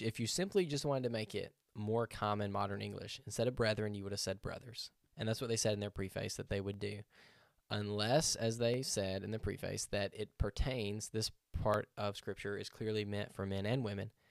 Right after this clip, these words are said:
then they would add the phrase "and sisters" to show that as soon as you start reading that, okay, you know this is applying to men and women. And again, if they're completely right that it is, then you're getting a better, it's a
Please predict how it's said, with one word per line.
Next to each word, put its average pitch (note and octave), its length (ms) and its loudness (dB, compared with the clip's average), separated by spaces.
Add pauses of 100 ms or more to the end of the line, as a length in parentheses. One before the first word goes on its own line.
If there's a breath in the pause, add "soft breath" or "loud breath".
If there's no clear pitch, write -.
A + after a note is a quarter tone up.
(340 soft breath)
then A2+ 140 0
they A2+ 100 2
would G#2 220 -2
add C#3 280 2
the A#2+ 60 0
phrase G#2+ 300 -2
"and G#2 180 0
sisters" - 540 -4 (480 soft breath)
to A2 200 -2
show A#2+ 520 4
that A2 220 0
as G#2 120 -2
soon C3 160 -2
as C3 140 -2
you A2+ 140 -2
start G#2 300 0
reading C3 240 -2
that, G2+ 220 -4
okay, G#2+ 220 -4
you G2+ 160 -2
know A2 220 0
this G#2+ 140 -2
is - 40 -4
applying G2 280 -2
to F#2+ 40 -6
men F#2+ 140 -6
and F#2+ 100 -12
women. G2 240 -10 (640 soft breath)
And G#2+ 100 -4
again, D3 180 6
if A#2 80 2
they're G#2+ 140 0
completely D3 480 0
right C3+ 480 4 (100)
that A2 140 0
it G2+ 100 0
is, G2+ 460 2 (580 loud breath)
then A2 440 2
you're A2 160 0
getting C3+ 340 4
a A2+ 60 2
better, A2+ 520 0
it's - 160 -6
a A2 60 -6